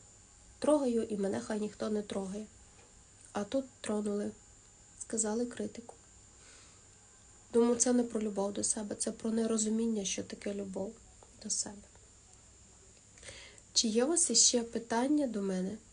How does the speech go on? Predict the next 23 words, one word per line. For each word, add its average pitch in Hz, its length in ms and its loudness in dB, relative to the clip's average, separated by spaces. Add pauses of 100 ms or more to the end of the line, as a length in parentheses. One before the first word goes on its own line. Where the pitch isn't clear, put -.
(340)
Якщо - 560 -4
ні, 208 540 -2
то 190 340 -2 (680)
я 214 120 2
можу 226 300 2
оголосити 208 840 0 (320)
два 202 680 0 (280)
вільних 208 640 -2
місця 214 400 0
на 208 160 0
діагностику, 220 800 -2 (200)
якщо 233 260 -2
вам 226 120 2
цікаво 214 420 4
розібратися 208 800 0 (100)
з - 180 6
собою, 214 480 0 (920)
е, 202 360 -2 (400)
де 208 240 2
ваша 202 300 4
любов 202 420 -2
до 202 120 -4
себе 240 440 0